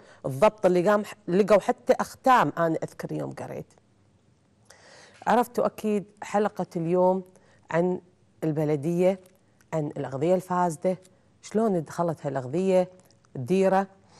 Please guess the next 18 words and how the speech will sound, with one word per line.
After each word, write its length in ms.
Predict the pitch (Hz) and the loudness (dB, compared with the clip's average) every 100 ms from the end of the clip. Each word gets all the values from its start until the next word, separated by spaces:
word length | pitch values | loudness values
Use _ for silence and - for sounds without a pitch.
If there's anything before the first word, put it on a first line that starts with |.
| - - - | -20 -18 -12
شلون 380 | 170 240 262 247 | -2 4 4 4
تم 300 | 311 330 202 | 4 4 2
ضبطها، 580 | 135 151 - - 135 - _ _ _ - - | -2 -4 -4 -12 -12 -12 _ _ _ -20 -6
آه، 400 | - 170 160 151 - | 0 2 2 0 0
المحلات 840 | 175 175 185 175 226 302 208 - | -2 0 0 2 2 0 -2 -4
المخالفة، 840 | 180 170 - 175 170 160 - 123 147 _ _ _ - | -2 -2 -2 -2 0 0 -2 -6 -8 _ _ _ -8
شنو 260 | - 262 | -2 -2
دور 340 | 180 180 175 - | 4 4 4 0
البلدية. 920 | 160 147 156 151 139 160 180 226 269 _ _ _ - - - _ _ _ _ _ _ _ _ - | -2 0 0 0 -2 -2 0 0 -4 _ _ _ -20 -20 -20 _ _ _ _ _ _ _ _ 0
لكن 540 | 220 254 233 254 254 - | 2 2 2 0 0 -2
اللي 320 | 202 208 202 | -2 0 -2
ضيف 400 | 175 214 339 - | 0 2 2 2
عندنا 380 | 240 254 240 233 | 0 0 0 0
اليوم 480 | 208 226 226 226 226 - _ _ - | 0 2 2 0 -4 -12 _ _ 0
هو 380 | 220 240 233 - - _ _ _ - | 4 6 4 2 -8 _ _ _ -4
يمكن 540 | 190 269 269 226 208 185 | 2 2 2 2 2 0
في 100 | - | -2
البلدية 800 | 226 190 226 220 214 262 269 269 | 0 2 2 2 0 2 4 2